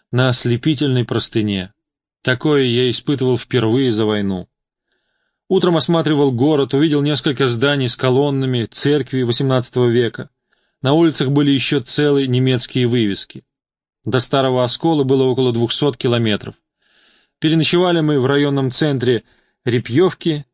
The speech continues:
и восемнадцатого апреля прибыли в Старый Оскол, в штаб О В С Р триста сорок один. Начался новый период моей жизни. Расскажу такой случай.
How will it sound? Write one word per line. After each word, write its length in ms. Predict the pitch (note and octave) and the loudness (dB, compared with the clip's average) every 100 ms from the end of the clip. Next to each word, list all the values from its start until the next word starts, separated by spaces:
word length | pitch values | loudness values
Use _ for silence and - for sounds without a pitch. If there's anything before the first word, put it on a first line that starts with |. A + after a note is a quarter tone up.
| _ | _
и 80 | - | -2
восемнадцатого 600 | B2+ D#3 E3+ G3 - C#3 | -2 0 -2 -2 -2 0
апреля 380 | A#2+ D3 E3+ D#3+ | 0 0 0 0
прибыли 380 | B2+ C#3+ D#3 C#3 | 0 0 0 0
в 60 | - | -2
Старый 380 | - D#3 C3 | -2 0 0
Оскол, 540 | A2+ - - G#2 F#2+ - _ _ _ | -2 -4 -4 -2 -2 -6 _ _ _
в 80 | - | -12
штаб 380 | - D3+ D#3 D#3 _ _ _ | -4 0 0 -2 _ _ _
О 140 | C3+ | 0
В 80 | B2+ | 2
С 260 | B2+ A#2+ - | 2 0 0
Р 240 | D#3 D3 | -2 -2
триста 360 | - C#3 C3 C3 | -4 -4 -2 -4
сорок 340 | - B2+ A2+ | 0 0 2
один. 360 | A2+ G2+ G2 F#2 _ _ _ _ _ _ _ - | -2 0 -4 -6 _ _ _ _ _ _ _ -6
Начался 500 | A2+ D#3 C3+ G3 F3 | -2 0 0 0 0
новый 360 | D#3+ E3 D3 | 2 2 0
период 440 | B2 A#2+ B2+ C3+ C3 | 0 0 0 0 0
моей 380 | A2 G#2 G#2 | 0 2 0
жизни. 560 | F#2 F2+ F2+ E2 G#2+ B2+ _ _ _ _ _ _ _ _ _ _ _ _ _ _ _ _ _ | 0 -4 -6 -6 -12 -16 _ _ _ _ _ _ _ _ _ _ _ _ _ _ _ _ _
Расскажу 480 | B2 B2+ C#3+ F3+ F#3+ | -2 0 2 0 0
такой 320 | F#3+ F3+ F3+ | 0 0 0
случай. 560 | D3+ D3 A#2 - - - | 0 0 -2 -4 -12 -18